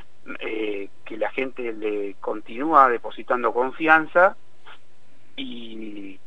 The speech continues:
bueno, este, en tanto y en cuanto los logros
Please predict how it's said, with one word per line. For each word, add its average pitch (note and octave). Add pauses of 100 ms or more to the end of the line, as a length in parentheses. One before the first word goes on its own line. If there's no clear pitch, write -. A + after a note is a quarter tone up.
bueno, F#3+ (240)
este, - (520)
en -
tanto C#3
y C#3+
en C#3+
cuanto C3+
los A#2+
logros D3